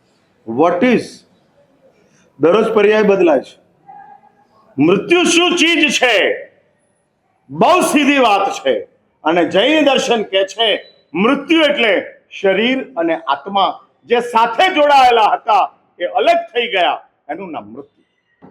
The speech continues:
એટલે આ શરીર અને આત્મા એની વચ્ચે એક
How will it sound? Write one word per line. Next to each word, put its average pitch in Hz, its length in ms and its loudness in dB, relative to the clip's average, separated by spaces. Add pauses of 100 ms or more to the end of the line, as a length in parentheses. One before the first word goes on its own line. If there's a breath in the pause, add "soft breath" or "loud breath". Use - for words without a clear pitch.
(1700)
એટલે 226 140 2
આ 254 140 4
શરીર 302 420 0
અને 339 160 4
આત્મા 285 600 0 (300)
એની 277 200 0
વચ્ચે 269 280 -2
એક 294 140 0